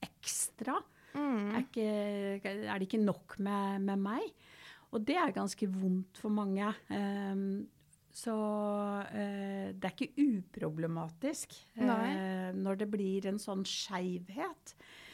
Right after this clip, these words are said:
Speaker 1: På den annen side, hvis begge ser på porno, så blir det mer som at man har et eller annet sexleketøy, ikke sant?
Speaker 2: Ja, det
Speaker 1: Eh,
Speaker 2: er
Speaker 1: hvor
Speaker 2: sant.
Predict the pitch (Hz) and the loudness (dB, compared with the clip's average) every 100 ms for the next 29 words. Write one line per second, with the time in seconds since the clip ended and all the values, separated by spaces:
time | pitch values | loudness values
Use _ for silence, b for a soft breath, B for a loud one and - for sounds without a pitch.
0 | B B 247 247 226 220 220 202 220 233 | B B 4 4 4 2 0 2 2 0
1 | - - 220 220 254 180 165 185 190 190 | -2 -6 -2 0 2 0 0 0 0 -2
2 | - - - 185 175 180 190 190 196 202 | -6 -6 -2 -2 -2 -4 -8 -4 -2 0
3 | 302 302 285 240 196 180 175 202 208 214 | 0 0 -4 -2 -2 -2 -2 0 0 -2
4 | - 208 190 190 208 202 202 - - 196 | 0 0 0 -2 -2 -2 -2 -4 -8 -12
5 | - 208 208 - 170 175 190 185 185 175 | -2 -2 -2 -4 -6 -4 -4 -4 -2 -2
6 | 170 - - 185 - 180 - - - 185 | -2 -8 -18 -14 -10 -10 -8 -8 -2 -2
7 | 170 - 220 285 370 359 240 - 254 269 | -2 -4 -6 -4 -2 -2 -2 -4 -2 0
8 | 320 - B B B B B 226 214 214 | 0 -4 B B B B B 0 2 4
9 | 240 226 269 262 | 2 4 2 0